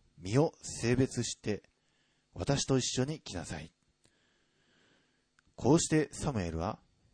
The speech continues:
エッサイとその子たちを性別し、彼らを生贄を捧げるために招いた。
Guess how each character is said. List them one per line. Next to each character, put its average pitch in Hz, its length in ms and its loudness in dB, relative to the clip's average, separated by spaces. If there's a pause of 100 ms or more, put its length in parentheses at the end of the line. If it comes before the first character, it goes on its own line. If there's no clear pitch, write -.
(320)
エ 170 80 2
ッ - 20 4
サ 117 220 0
イ 90 80 -2
と - 280 -2
そ - 220 -6
の 135 160 0 (100)
子 - 140 4
た 147 160 0
ち 98 220 0
を 107 180 4 (120)
性 - 280 -4
別 92 240 -4
し、 101 300 -8 (960)
彼 107 240 -2
ら 85 160 0
を 82 180 -2 (100)
生 160 280 -2
贄 160 240 2
を 143 100 4
捧 135 320 -4
げ 127 100 2
る 123 120 2
た 120 120 -2
め 110 120 -2
に 120 260 -10 (140)
招 90 300 -4
い 73 40 -20
た。 - 220 -12